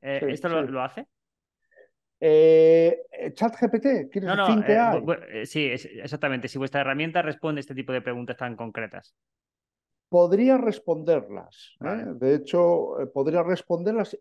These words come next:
Speaker 2: no igual perfectamente así, ¿no? Pero podría decir, "Oye, búscame una buena, eh, eh, oportunidad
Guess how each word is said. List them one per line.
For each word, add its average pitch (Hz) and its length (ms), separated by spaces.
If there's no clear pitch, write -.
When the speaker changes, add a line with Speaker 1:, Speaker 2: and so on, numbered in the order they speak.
Speaker 2:
no 208 280
igual 214 480
perfectamente 170 760
así, 233 440
¿no? 214 280
Pero 156 180
podría 147 300
decir, 143 280
"Oye, 196 340
búscame 220 440
una 208 160
buena, 190 400
eh, 151 360
eh, 147 340
oportunidad 156 880